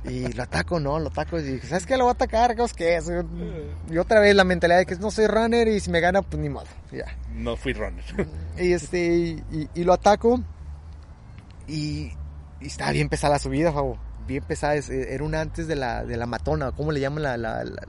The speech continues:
Speaker 1: la pared?
Speaker 2: Sí, sí, sí, la,
Speaker 1: La
Speaker 2: la
Speaker 1: mata-
Speaker 2: matona.
Speaker 1: Hay una, una subida previa antes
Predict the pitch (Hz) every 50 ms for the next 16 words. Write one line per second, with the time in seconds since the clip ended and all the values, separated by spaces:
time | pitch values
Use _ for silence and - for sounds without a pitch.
0 | - - - 123 123 117 - 113 113 110 - - - 120 127 139 135 - - -
1 | - 123 113 127 131 - 151 156 175 156 123 120 120 127 123 113 113 110 101 127
2 | 139 160 147 - - - - - - - - 143 156 165 175 196 202 185 - -
3 | - - - - - - 165 156 180 - - 170 170 175 - - - 175 180 185
4 | 170 170 160 165 175 170 - 170 143 127 - - -